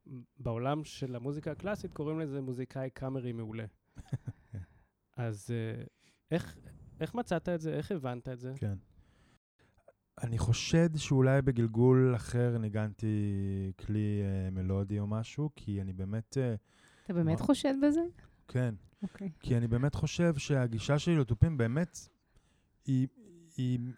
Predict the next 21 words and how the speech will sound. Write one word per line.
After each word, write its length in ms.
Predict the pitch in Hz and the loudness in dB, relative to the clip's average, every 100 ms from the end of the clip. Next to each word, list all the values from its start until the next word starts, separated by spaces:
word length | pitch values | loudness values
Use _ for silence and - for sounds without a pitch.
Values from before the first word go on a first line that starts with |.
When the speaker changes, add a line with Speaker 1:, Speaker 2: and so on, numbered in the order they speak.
| 135 | -2
Speaker 2:
היא 100 | 127 | 0
מאוד 260 | 117 110 | 2 2
שונה. 400 | - 123 156 120 82 | 2 2 2 0 -2
זאת 180 | - - | -10 -4
אומרת, 400 | 104 101 98 - | -2 0 -2 -4
אני 420 | 104 101 101 101 | -6 -2 -2 0
לא 160 | 98 123 | 2 2
מחפש 480 | 165 - - 160 - | 2 -2 -2 -2 -2
את 100 | - | -2
ה-, 80 | 113 - _ _ - - _ - | -4 -6 _ _ -20 -20 _ -4
את 120 | - | -4
הכוח, 680 | - - 139 110 92 - | -4 2 2 2 -4 -8
אני, 120 | 104 104 104 104 | -6 -4 -4 -6
אני 120 | 101 | -6
מחפש 500 | 101 - - 139 - | -4 -6 -4 -2 -2
את 100 | - | -4
הצבע 680 | - - - - 131 123 98 | -6 -6 -6 -2 0 -2 -4
תמיד, 340 | - 87 82 | -8 -10 -8
את 160 | 82 - | -10 -12
ה-, 180 | - 101 | -10 -8
הסאונד 760 | - - 131 131 147 135 117 | -8 -6 -2 0 0 -2 -6